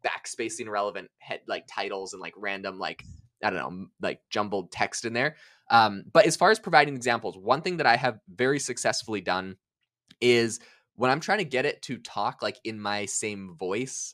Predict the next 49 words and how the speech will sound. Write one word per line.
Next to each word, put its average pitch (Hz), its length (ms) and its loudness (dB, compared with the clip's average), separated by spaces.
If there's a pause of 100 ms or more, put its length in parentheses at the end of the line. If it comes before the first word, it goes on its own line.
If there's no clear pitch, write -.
like, 98 200 -6
so 110 120 -6
it - 80 -8
sounds 101 320 -4
like 92 160 -6
me, 101 260 -10
not 90 240 -6
just, - 240 -8
like, 90 160 -8
Chat - 240 -6
G 90 100 -16
P 87 100 -16
T's, 92 260 -12
like, 85 260 -6
ultra 87 240 -8
professional. 101 640 -6 (360)
Um, 117 220 -2 (120)
one 120 220 -2
thing 175 160 -4
I 135 100 2
do 120 200 -2
is 113 120 -2
I 107 100 0
will 127 120 2
grab, 107 420 -2
like, 107 220 -4
a 95 60 -8
block 98 400 -2
of 107 200 -8
text - 440 -12
of, 95 140 -12
like, 85 160 -8
my 95 160 -8
writing 98 440 -8
from, 98 160 -14
like, 87 140 -10
an 87 60 -12
article 120 300 -2
I've 123 100 0
done 123 160 -4
or 123 60 -6
something, 135 440 -8 (360)
throw 139 180 2
that 123 160 2
in 123 100 -4
there 147 140 -2
and 131 80 -6
be 123 60 -2
like 104 220 0